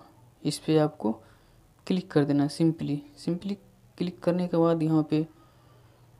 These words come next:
not now, continue, continue पे आपको क्लिक कर देना है। इसे कंटिन्यू पे क्लिक करने के बाद दोस्तों,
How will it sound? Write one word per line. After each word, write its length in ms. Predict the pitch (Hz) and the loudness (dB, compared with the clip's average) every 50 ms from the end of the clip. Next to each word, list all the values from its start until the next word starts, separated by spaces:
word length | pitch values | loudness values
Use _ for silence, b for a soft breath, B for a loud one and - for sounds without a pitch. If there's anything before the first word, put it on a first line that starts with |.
| _ _ _ _ _ _ - - 165 156 156 160 160 160 - - _ _ _ - 160 | _ _ _ _ _ _ -12 -6 -4 -2 -2 -2 -4 -8 -10 -16 _ _ _ -4 0
not 340 | 156 160 165 170 165 - 165 | 4 4 4 4 4 4 4
now, 180 | 160 160 160 170 185 185 - - - - - - - - - - _ _ - | 4 4 4 4 2 -2 -8 -16 -20 -20 -20 -20 -20 -20 -20 -20 _ _ 0
continue, 560 | 156 151 156 156 - 160 160 156 147 131 127 135 - | 2 2 2 4 4 4 6 6 4 4 2 0 2
continue 360 | 147 156 165 175 185 196 214 | 2 2 2 2 2 2 2
पे 120 | 208 - 196 | 4 4 4
आपको 240 | 196 190 - 196 190 | 4 4 2 0 -2
क्लिक 260 | - 190 180 170 - | 0 -2 -4 0 2
कर 140 | - 147 139 | 2 4 4
देना 160 | 143 139 131 | 4 2 2
है। 80 | 127 | 0
इसे 220 | 131 139 - - 151 - - - - - | 0 -4 -6 -8 -10 -10 -14 -20 -8 -4
कंटिन्यू 360 | - 151 156 160 196 202 202 | -2 -2 -2 -2 -2 -2 -2
पे 80 | 202 196 | -2 -2
क्लिक 260 | 196 - 190 190 190 | -2 -4 -4 -4 0
करने 220 | - 180 170 180 175 | 0 0 0 0 0
के 100 | 175 175 | 0 0
बाद 140 | 175 170 170 | 0 2 4
दोस्तों, 480 | 160 160 160 - - 160 160 160 165 | 4 2 2 2 0 0 0 0 0